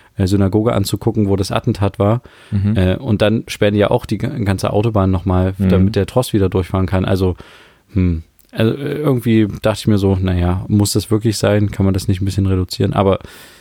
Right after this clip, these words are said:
Speaker 1: ja, ist halt anscheinend total
Speaker 2: In
Speaker 1: wichtig.
Speaker 2: unserer heutigen Zeit ist es vielleicht ganz gut, wenn man
Speaker 1: Ja.
Speaker 2: lieber zu vorsichtig ist.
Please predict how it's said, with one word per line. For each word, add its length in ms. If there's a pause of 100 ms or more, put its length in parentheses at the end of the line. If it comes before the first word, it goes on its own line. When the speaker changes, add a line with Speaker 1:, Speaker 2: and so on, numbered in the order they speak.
(340)
Speaker 1:
ja, 200 (240)
ist 120
halt 240
anscheinend 400
total 280
Speaker 2:
In 60
Speaker 1:
wichtig. 180
Speaker 2:
unserer 140
heutigen 220
Zeit 260
ist 140
es 100
vielleicht 340
ganz 180
gut, 300 (260)
wenn 140
man 160
Speaker 1:
Ja. 100
Speaker 2:
lieber 360
zu 200
vorsichtig 540
ist. 240